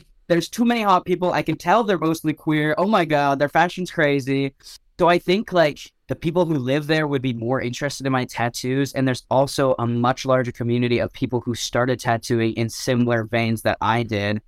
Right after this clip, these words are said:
So I feel like I could actually have a community within the tattoo s-, scene, whereas in Ottawa, I don't really have that. Like, I love my studio mate, but other than her,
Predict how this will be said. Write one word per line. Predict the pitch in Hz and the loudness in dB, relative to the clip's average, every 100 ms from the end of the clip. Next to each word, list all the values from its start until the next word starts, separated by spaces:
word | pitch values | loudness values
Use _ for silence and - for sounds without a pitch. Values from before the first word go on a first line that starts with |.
| _ _ - | _ _ -2
So | 123 | 0
I | 123 | 0
feel | - 135 | -2 0
like | 131 120 - | 0 0 0
I | 117 127 | 2 2
could | - 127 123 123 _ - | 0 -2 0 -4 _ 0
actually | 117 - 123 | 0 0 -4
have | 107 135 131 | 0 0 0
a | |
community | 127 127 123 127 117 113 | -2 0 0 0 0 -2
within | 113 110 - 139 147 | -2 -6 -4 0 0
the | 131 | 0
tattoo | 123 113 - | 0 -2 -2
s-, | 110 - - _ - | -6 -8 -16 _ -6
scene, | 147 151 120 107 104 - - | 0 2 2 0 -4 -10 -6
whereas | 123 127 131 | -2 0 0
in | 127 120 | -2 2
Ottawa, | 131 131 123 117 113 _ _ _ _ _ 104 | 2 2 2 2 0 _ _ _ _ _ -4
I | 107 - | -4 -2
don't | 135 135 131 | 0 2 2
really | 117 110 | -2 -2
have | 101 131 123 127 | -2 2 2 2
that. | 117 95 69 - - | 0 -2 -2 -8 -6
Like, | 123 120 | -4 0
I | 120 | 0
love | 120 135 139 | 2 2 2
my | 127 120 | 2 -2
studio | - 131 135 147 | -4 -4 0 0
mate, | 151 175 - | 2 0 0
but | 131 123 | -2 0
other | 127 135 | -2 0
than | 127 120 | 0 -2
her, | 113 117 131 175 | -2 -2 0 0